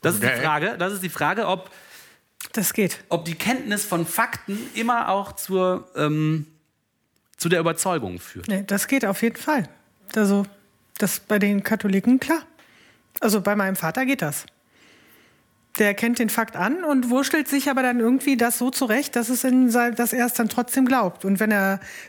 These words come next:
Speaker 3: glauben kann und wenn es irgendwie unvereinbar ist, dann sagt er, "Ist aber jetzt so." Also das geht schon, scheinbar.
Speaker 2: Okay.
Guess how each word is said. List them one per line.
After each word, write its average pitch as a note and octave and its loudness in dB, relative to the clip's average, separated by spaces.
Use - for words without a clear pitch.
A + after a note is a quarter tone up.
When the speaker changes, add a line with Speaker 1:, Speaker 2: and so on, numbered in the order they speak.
Speaker 3:
glauben A#3 2
kann G3 0
und A#3+ 2
wenn A3+ 4
es G#3+ 2
irgendwie A3 4
unvereinbar G#3 4
ist, B3 0
dann B3 2
sagt A#3+ 0
er, C4 2
"Ist C#4 0
aber G#3 2
jetzt E3 -2
so." D#3 -8
Also G3+ 2
das F3+ 0
geht F3 0
schon, D4 2
scheinbar. D#3+ -4
Speaker 2:
Okay. A2 -6